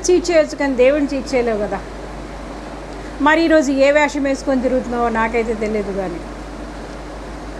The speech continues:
అటు నీ ఆత్మకి మేలు ఉండదు, నీ వెనకాల నువ్వు నడిపించిన వాళ్ళకి మేలు ఉండదు. ఎందుకు లోతైన అనుభవాలు నీకే లేవు దేవుడితో? ఇంకా నువ్వు ఏం చెప్తావు? వాళ్ళు ఎలా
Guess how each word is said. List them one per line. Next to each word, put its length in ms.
అటు 140
నీ 80
ఆత్మకి 340
మేలు 240
ఉండదు, 260
నీ 100
వెనకాల 420
నువ్వు 180
నడిపించిన 440
వాళ్ళకి 280
మేలు 220
ఉండదు. 200
ఎందుకు 340
లోతైన 400
అనుభవాలు 400
నీకే 300
లేవు 140
దేవుడితో? 360
ఇంకా 200
నువ్వు 140
ఏం 100
చెప్తావు? 320
వాళ్ళు 240
ఎలా 120